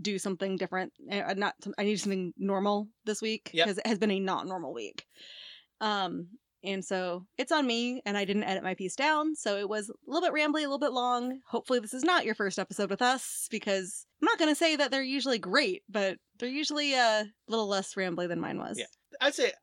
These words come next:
Speaker 2: like, nine out of ten of our episodes are pretty good.
Speaker 1: Yeah, the other one is, I think, the one where a lot of people seem to start s-, for some reason.
Speaker 2: Yeah, it's like, why are they
Speaker 1: To the, okay, what is your favorite episode of our show?
Speaker 2: My favorite episode? <sighs>
Speaker 1: I know mine.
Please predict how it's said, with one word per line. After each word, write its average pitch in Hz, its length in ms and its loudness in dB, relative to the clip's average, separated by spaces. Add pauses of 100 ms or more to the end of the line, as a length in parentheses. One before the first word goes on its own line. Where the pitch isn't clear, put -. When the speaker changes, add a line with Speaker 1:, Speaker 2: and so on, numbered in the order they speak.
(120)
Speaker 2:
like, 185 240 2 (160)
nine 208 320 2
out 156 80 2
of 123 80 -10
ten 120 340 -4
of 117 100 -6
our 117 140 -2
episodes 113 320 -8
are 120 60 -10
pretty - 200 -6
good. - 220 -16 (580)
Speaker 1:
Yeah, 277 240 4 (100)
the 285 60 -2
other 320 300 4
one 269 340 4
is, 233 200 -2
I 208 140 0
think, 190 220 -2
the 190 80 -2
one 190 140 2
where 196 80 0
a 196 40 4
lot 208 60 2
of 202 60 -2
people 214 180 -4
seem 240 120 0
to 214 60 -12
start 277 200 -2
s-, - 200 -8
for 214 80 -12
some 190 180 -4
reason. 180 380 -4
Speaker 2:
Yeah, 143 180 2
it's - 100 -20
like, 123 140 -8
why 131 200 -8
are 208 120 -10
they 185 80 -2
Speaker 1:
To 392 160 4
the, - 120 2
okay, 311 160 2
what 480 240 4
is - 80 -6
your 339 100 -4
favorite 247 300 2
episode - 340 -6
of - 40 -6
our 208 120 -4
show? 214 340 -6 (160)
Speaker 2:
My 196 240 -2
favorite 208 580 -2
episode? 120 760 -8 (100)
<sighs> - 560 -16
Speaker 1:
I 233 60 2
know 359 100 6
mine. 202 500 0